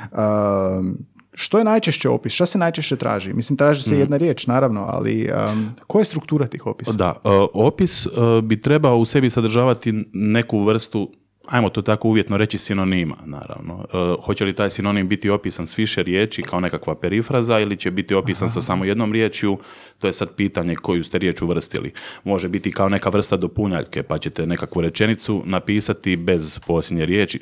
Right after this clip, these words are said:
Speaker 1: Aha,
Speaker 2: poznatu,
Speaker 1: aha,
Speaker 2: naravno,
Speaker 1: aha, aha.
Speaker 2: rečenicu, ne znam, neku poslovicu, nekakvu
Speaker 1: Res non.
Speaker 2: Recimo,
Speaker 1: Mhm.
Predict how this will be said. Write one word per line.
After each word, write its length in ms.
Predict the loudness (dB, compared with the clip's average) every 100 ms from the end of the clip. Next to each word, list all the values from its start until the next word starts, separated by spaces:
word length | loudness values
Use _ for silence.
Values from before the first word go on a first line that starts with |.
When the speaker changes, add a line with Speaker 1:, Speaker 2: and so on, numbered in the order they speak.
| -10
Speaker 1:
Aha, 100 | -6
Speaker 2:
poznatu, 420 | 2 2 2 -4 -4
Speaker 1:
aha, 100 | -2
Speaker 2:
naravno, 240 | -2 -2
Speaker 1:
aha, 100 | -2
aha. 40 |
Speaker 2:
rečenicu, 540 | -2 0 0 -2 -4 -4 -8 -20 -20 -20
ne 180 | -14 -12
znam, 160 | -8 -6
neku 200 | -6 -6
poslovicu, 640 | 0 0 0 -4 -6 -8
nekakvu 360 | -6 -6 -2 2
Speaker 1:
Res 280 | 4 4 4
non. 300 | 4 4 2 -6 -20 -20 -20 -8
Speaker 2:
Recimo, 520 | 0 0 0 -8 -8 -12
Speaker 1:
Mhm. 300 | -6 -4 -4